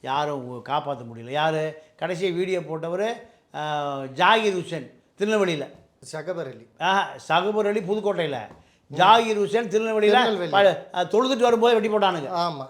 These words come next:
Speaker 2: ஆமா.
Speaker 1: அவர் பழைய போலீஸ் அதிகாரி, கருணாநிதியுடைய
Speaker 2: ஆமா.
Speaker 1: செக்யூரிட்டி, துர்கா அம்மா கையால வாங்கி சாப்பிட்டேங்கிறாரு.
Speaker 2: ம்.
Speaker 1: அவருக்கு, அவருக்கு என்னாச்சு?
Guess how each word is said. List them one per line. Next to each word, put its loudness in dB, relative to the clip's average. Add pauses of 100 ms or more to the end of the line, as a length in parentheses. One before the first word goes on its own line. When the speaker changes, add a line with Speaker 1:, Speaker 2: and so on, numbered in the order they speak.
Speaker 2:
ஆமா. -12
Speaker 1:
அவர் 2
பழைய 4
போலீஸ் 2
அதிகாரி, 2 (680)
கருணாநிதியுடைய 4
Speaker 2:
ஆமா. -4
Speaker 1:
செக்யூரிட்டி, -2 (220)
துர்கா 2
அம்மா 8
கையால 6
வாங்கி 4
சாப்பிட்டேங்கிறாரு. 0 (340)
Speaker 2:
ம். -16 (100)
Speaker 1:
அவருக்கு, 4
அவருக்கு 2
என்னாச்சு? -2